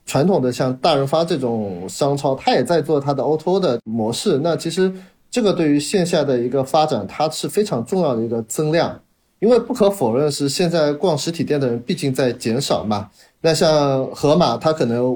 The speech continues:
五五开，就是五成线上，五成实体店。那么像一些比较大的商超，像大润发，他们也能做到百分之二十的O to O的业务，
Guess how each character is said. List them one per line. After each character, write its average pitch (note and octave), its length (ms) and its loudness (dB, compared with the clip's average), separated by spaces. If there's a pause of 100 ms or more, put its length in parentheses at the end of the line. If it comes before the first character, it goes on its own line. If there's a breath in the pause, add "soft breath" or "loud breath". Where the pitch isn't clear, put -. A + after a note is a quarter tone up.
(160)
五 E3 260 4
五 A#2 200 0
开， C3 300 2
就 D3 160 0
是 C#3+ 100 2
五 B2+ 220 0
成 B2+ 360 0
线 E3+ 240 0
上， D3+ 220 0
五 G2+ 140 -4
成 B2 400 -2
实 C#3+ 180 -4
体 C#3 140 -2
店。 C3+ 340 0 (320 loud breath)
那 F#3 100 2
么 F#3 80 4
像 F3+ 380 2
一 - 20 -4
些 E3 240 0
比 E3 160 -2
较 C3+ 200 0
大 D#3+ 260 2
的 C3 80 -2
商 C3+ 240 0
超， C3+ 220 0
像 C#3 280 -2
大 D3+ 140 2
润 C3 100 2
发， C#3 160 -2
他 C#3 140 -2
们 B2+ 180 0
也 A#2 120 0
能 A2+ 180 -2
做 F3+ 160 0
到 C#3+ 220 2
百 G#2+ 160 -2
分 C3 160 -4
之 C3 80 -4
二 F#3 200 2
十 - 200 -6
的 B2+ 100 -2
O C#3+ 160 0
to D#3 200 0
O D#3 40 2
的 D3+ 100 0
业 D3+ 200 2
务， G#2+ 180 -4